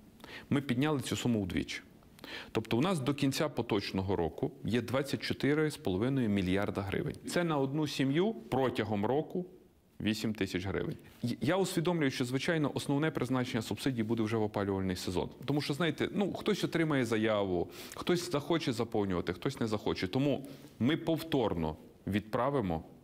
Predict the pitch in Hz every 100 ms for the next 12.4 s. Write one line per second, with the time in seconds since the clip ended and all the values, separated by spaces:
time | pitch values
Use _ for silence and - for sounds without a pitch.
0 | - - 95 104 120 110 - 98 104 110
1 | 104 98 95 - 98 107 131 - 73 -
2 | - - 107 - 92 - 120 - 110 90
3 | 95 98 95 92 90 - 90 80 80 95
4 | 92 120 160 117 98 90 - 95 - -
5 | 107 92 107 92 90 85 95 92 127 131
6 | 92 104 110 82 - - - - 107 135
7 | - - - 135 139 127 123 113 110 107
8 | 117 117 - 98 98 95 95 87 82 -
9 | - - - 196 185 165 139 113 90 -
10 | - - - - - - - - - -
11 | - - - - 170 165 202 196 185 165
12 | - 101 -